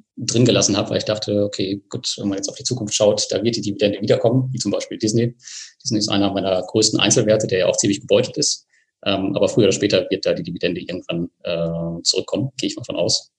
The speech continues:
Jetzt vor allem vor dem Hintergrund, dass es jetzt halt die Impfungen gibt, ähm, und die können das durchaus überleben. Und so entscheide ich halt so ein bisschen nach Geschäftsmodell, wo geht die Reise hin und, ähm, welche Aktien werden sehr wahrscheinlich die Dividende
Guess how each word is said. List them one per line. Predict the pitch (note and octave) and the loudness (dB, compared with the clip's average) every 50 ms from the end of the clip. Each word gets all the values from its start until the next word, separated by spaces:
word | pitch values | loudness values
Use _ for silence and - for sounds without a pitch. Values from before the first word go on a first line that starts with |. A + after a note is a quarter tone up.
| _ - | _ -4
Jetzt | - G#2 - - - - | -2 0 2 2 2 2
vor | - G2 F#2+ | 2 2 2
allem | F#2 F#2+ F#2+ G2 | 2 2 2 0
vor | - - F#2+ - | 2 2 2 2
dem | F#2+ F#2 | 2 0
Hintergrund, | G2 G2+ G2+ F#2+ - - G2 G2 G2 | 2 2 2 2 2 0 0 0 0
dass | - - | -2 -2
es | - - | -4 -2
jetzt | - - - | -2 -2 -2
halt | F#2 F2+ F2+ - - - - | -2 -2 -2 -2 -4 -6 -6
die | - - | -6 0
Impfungen | G2 G2+ G2 G2 G2 G2 | 0 0 2 2 2 2
gibt, | G2+ G2+ G2+ G2+ - - _ - - - - _ _ - | 2 2 0 -2 -8 -16 _ -20 -20 -20 -20 _ _ -10
ähm, | - - F2+ F2+ F2 F2 F2 - | -8 -6 -4 -4 -6 -8 -8 -6
und | - - - | -4 -2 -2
die | - G#2 | -2 -4
können | - G2 F#2 F2+ E2+ F2 - | -4 -4 -4 -4 -6 -8 -8
das | - - - | -6 -4 -2
durchaus | - F#2+ F2+ - - - - - | -2 -2 -4 -4 -4 -4 -6 -6
überleben. | - - - - F#2 F#2 G#2 G#2+ G#2+ G#2+ - - - - - _ | -6 -8 -6 -6 -4 -2 -2 -4 -4 -8 -12 -20 -20 -20 -20 _
Und | - A2 G#2+ G2+ | 2 2 4 4
so | - - | 6 6
entscheide | A2 G#2 G#2 A#2+ A2+ G#2+ | 6 6 6 6 4 4
ich | G#2 - | 4 4
halt | F#2+ F2+ F2 | 4 2 2
so | - - - - - F#2 | 0 -2 -4 -6 -8 -4
ein | - | 0
bisschen | - - G2+ F#2+ | 0 2 2 0
nach | F#2 - | 0 0
Geschäftsmodell, | - - G#2+ - - G#2+ G2+ G2+ F#2+ F#2+ G2 F#2+ - | 0 0 0 2 0 0 2 2 4 4 2 2 0
wo | G2+ G2 | 0 -2
geht | F#2+ - - | -2 -2 -6
die | - | -2
Reise | - - F2+ F2+ F#2 | 0 0 0 0 0
hin | F2 G2+ G2 G2+ G2+ G2 G2 G2 | 0 4 4 6 6 4 2 0
und, | F#2 F2 E2+ F2 F2 - - | -2 -4 -6 -6 -6 -6 -6
ähm, | - F#2 G2 F2 E2 - _ _ | -6 -8 -8 -8 -10 -12 _ _
welche | - - G2+ F#2+ - G#2 F#2 F2+ F2+ - - | 0 2 2 2 4 2 0 0 -2 -4 -6
Aktien | - - - - - F2+ F2 - | -8 -6 -4 -4 -4 -4 -2 2
werden | G2 F2+ F2 F2 | 2 2 2 4
sehr | F2 F#2+ F#2 | 2 2 2
wahrscheinlich | F#2+ F#2 - G2 F#2 - - | 2 2 2 0 -2 -2 -4
die | - G#2+ | -6 -8
Dividende | F#2 F2+ F#2+ F#2+ F#2+ F#2 F#2+ F#2+ G2 | -8 -4 -4 -4 -2 -2 -2 -4 -4